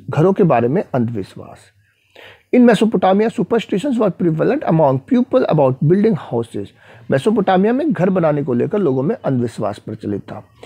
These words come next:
ये बड़े अंधविश्वासी थे घर के मामले में।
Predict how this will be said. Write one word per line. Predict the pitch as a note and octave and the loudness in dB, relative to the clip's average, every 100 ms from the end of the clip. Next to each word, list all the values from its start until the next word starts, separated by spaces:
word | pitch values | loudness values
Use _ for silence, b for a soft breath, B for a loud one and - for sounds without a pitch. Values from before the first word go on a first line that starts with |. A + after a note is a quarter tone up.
| B B - | B B 2
ये | |
बड़े | F3+ G3 | 4 2
अंधविश्वासी | - C#3 B2+ B2+ D3 B2+ D3+ | 2 2 2 0 0 0 0
थे | C3 | -2
घर | A2+ A#2 | -4 -6
के | G2+ G#2 | -8 -8
मामले | F#2 C#2+ C2 | -10 -12 -14
में। | G1+ - | -14 -18